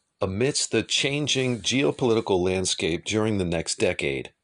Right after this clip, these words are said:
including pressing to dominate Ukraine and other countries in its near abroad,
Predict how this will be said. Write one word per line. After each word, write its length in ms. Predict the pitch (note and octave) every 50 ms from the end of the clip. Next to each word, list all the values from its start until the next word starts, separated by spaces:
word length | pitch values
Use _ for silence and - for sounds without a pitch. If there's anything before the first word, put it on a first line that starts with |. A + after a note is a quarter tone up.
| _ - -
including 680 | A2+ G2+ G2 - - - D#3 D3 D3+ D3 D#3 D3 C#3
pressing 680 | - - - A2 A2 A2 - - A#2+ A2+ G#2 G#2+ G#2+ - - _ -
to 120 | - G#2+
dominate 560 | F#2 - A2+ G#2 B2 D#3+ E3 C#3+ B2+ A#2 A2+ F2
Ukraine 680 | F2+ G#2 A2+ G2+ - - B2+ A2 G2+ F#2+ E2 D#2+ E2 - - _ _ -
and 140 | G#2+ G#2+
other 220 | A2+ A#2+ A#2+ B2+ B2
countries 600 | - - D#3 C3 B2 - - A2+ G#2 G2+ F2 -
in 140 | G#2 G2 G2
its 340 | F#2+ F#2 - - - - - _ -
near 460 | F#2+ F#2+ A2 A#2 A#2+ B2 B2+ B2+ B2
abroad, 720 | - G2+ G2+ F2 - G#2+ G#2 G2 F#2 E2+ D2 C#2+ D2+ E2